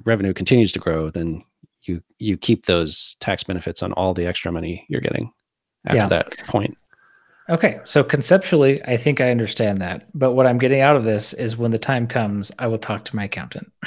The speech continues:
Speaker 2: <laughs>
Speaker 1: That's right, yeah. So this is, so Jane, uh, as she's starting with her first couple of vending machines, like, she doesn't need to worry about making an S corp election at
Speaker 2: Right,
Speaker 1: that point.
Speaker 2: right.
Speaker 1: So the other thing I'll say, uh,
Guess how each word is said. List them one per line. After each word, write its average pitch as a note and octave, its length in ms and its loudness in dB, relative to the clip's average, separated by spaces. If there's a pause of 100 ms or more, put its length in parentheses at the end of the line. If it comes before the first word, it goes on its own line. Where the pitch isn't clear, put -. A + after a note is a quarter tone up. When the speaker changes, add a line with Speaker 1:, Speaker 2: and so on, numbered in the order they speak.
(320)
Speaker 2:
<laughs> - 580 0
Speaker 1:
That's A2+ 240 4
right, G#2 260 2
yeah. G#2 420 0 (580)
So C3 60 0
this D3+ 200 4
is, C3 280 0 (220)
so C#3 180 4
Jane, D3+ 500 2
uh, - 280 -8
as B2 160 -2
she's A#2+ 240 0
starting A#2+ 580 4
with A#2+ 200 2
her A2 300 2 (140)
first - 340 2
couple A#2+ 240 2
of G#2 100 4
vending G#2+ 220 2
machines, F#2 580 -2
like, G#2 240 -2
she A2+ 200 -2
doesn't G2+ 240 2
need F#2+ 120 -4
to F#2+ 60 -6
worry G2 120 0
about F2+ 380 -2
making G2 280 0
an F2 60 -2
S - 80 -2
corp E2+ 240 -4
election E2 480 -4 (440)
at - 80 2
Speaker 2:
Right, A#2+ 100 6
Speaker 1:
that F2 100 0
point. G#2 420 0
Speaker 2:
right. - 80 -20 (1040)
Speaker 1:
So - 160 2
the B2 100 4
other C#3+ 160 4
thing E3 180 0
I'll C#3 80 2
say, C3 440 4 (160)
uh, A2 480 2